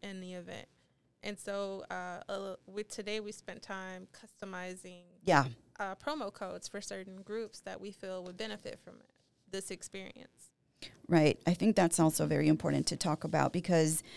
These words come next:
Speaker 2: we, we forget that, um, people like to come with other friends, and that's
Speaker 1: Yeah.
Speaker 2: a great way for them to come with somebody else is just to give a group a, a promo code, and that way they can come and invite their friends to join.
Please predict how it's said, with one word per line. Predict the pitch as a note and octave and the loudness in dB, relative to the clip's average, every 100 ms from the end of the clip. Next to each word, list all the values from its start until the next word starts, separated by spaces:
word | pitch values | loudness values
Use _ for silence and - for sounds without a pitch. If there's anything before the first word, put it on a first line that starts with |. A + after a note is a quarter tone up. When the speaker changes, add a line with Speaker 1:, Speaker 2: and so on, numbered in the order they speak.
| - - | -18 -6
Speaker 2:
we, | G3 G#3+ G#3+ G#3 G3+ G3 - | 2 6 8 8 8 4 2
we | A3 | 0
forget | G#3 B3 A3+ - F#3+ C4+ - | 4 2 2 6 8 10 8
that, | A3 F#3 E3 - | 10 10 10 8
um, | F#3 E3 D#3 D3 D3+ D#3+ - _ _ _ _ _ _ - | 8 12 12 12 10 6 0 _ _ _ _ _ _ 4
people | A#3+ A#3 A#3+ | 6 12 12
like | G#3 F#3+ - | 12 12 12
to | A3+ | 4
come | - G3+ | 4 6
with | G3 - - - | 4 2 -4 4
other | F#3 F3+ | 6 6
friends, | F3 E3+ G3+ C#4+ F4 - E4+ | 6 8 10 10 8 2 4
and | G#3 | 6
that's | B3 G#3+ A#3 | 6 6 0
Speaker 1:
Yeah. | |
Speaker 2:
a | |
great | - A3 A3 | 4 6 8
way | G#3+ G#3 | 10 10
for | A3 G#3 G3 | 8 4 6
them | F#3+ | 4
to | - | 4
come | G3 G3+ F3+ | 2 2 4
with | F3 | 4
somebody | E3 D#3 D#3+ - | 4 4 4 8
else | C#3 D3+ - | 10 10 6
is | E3+ | 0
just | - - | -2 -2
to | E3 | -2
give | - D3+ - - - | 0 0 -2 -10 6
a | - G#3+ | 8 10
group | - G4 - - | 10 10 10 12
a, | G#3+ G#3 | 12 12
a | - F#3+ | 10 8
promo | - A3+ A#3+ F#3 F3 | 8 10 12 10 8
code, | - E3 A3 | 6 6 6
and | F#3 F3+ | 8 8
that | E3+ - | 8 8
way | F#3+ F3 | 8 8
they | F3+ F3+ E3 | 6 6 4
can | - F#3 | 4 2
come | F#3+ F#3 | 4 4
and | F#3 | 6
invite | E3+ E3 E3+ | 8 8 8
their | F#3+ F3+ | 6 4
friends | G#3 E4 A#3+ - | 6 6 6 2
to | - F3+ | -2 2
join. | G3+ A#3 D3+ E3+ | 4 6 8 6